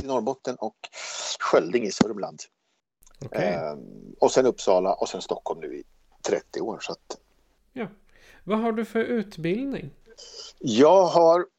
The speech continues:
Speaker 1: eh, en fil. kand. från Uppsala universitet, eh, enstaka kurser, historia, filosofi och litteratur.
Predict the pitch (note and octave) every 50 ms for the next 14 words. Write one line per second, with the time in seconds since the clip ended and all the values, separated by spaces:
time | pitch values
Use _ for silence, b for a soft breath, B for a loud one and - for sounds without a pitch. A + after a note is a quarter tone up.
0 | _ _ _ _ _ _ _ - C3 B2 A#2+ A#2+ - D3 D3 F3 - - G3 G3
1 | F3+ - - G#2 C3+ F#3 E3 D#2+ D2+ - - A#2+ B2 A#2+ - - - G#2+ A2 A2+
2 | A2 G2+ - - - G#2+ B2 - - - - - - - - F3+ - - C3 A#2
3 | G2 - - G2+ - G#2+ - - B2 - - - - - - - A#2+ - C#3 B2+
4 | B2+ C3+ B2+ - C3+ A#2+ A2 A#2+ G2+ - G2 G#2 G#2 G2+ G2 - G#2 F2 - -
5 | C3 -